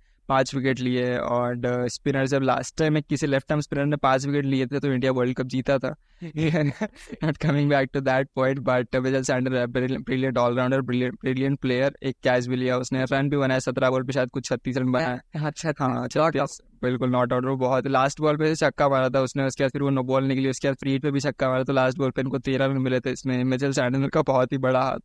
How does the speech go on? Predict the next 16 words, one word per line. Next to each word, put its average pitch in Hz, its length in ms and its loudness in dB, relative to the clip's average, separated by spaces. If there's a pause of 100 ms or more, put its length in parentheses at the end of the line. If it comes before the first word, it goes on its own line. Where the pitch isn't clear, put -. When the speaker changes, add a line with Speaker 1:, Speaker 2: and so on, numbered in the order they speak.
Speaker 1:
था, 131 80 2
इनफैक्ट 127 300 -4
बेल्ट 123 260 0
बराबर 127 320 0
हाथ 123 100 -6
था। 139 260 -6 (520)
तो 123 460 0
बहुत 127 340 0
ही 135 380 0
क्रूशियल 139 380 -2
पे-, 139 300 0
प्लेयर 139 260 0
है 147 60 0
मिचेल 135 240 2
सैंटनर। 139 440 0
जैसे 131 380 0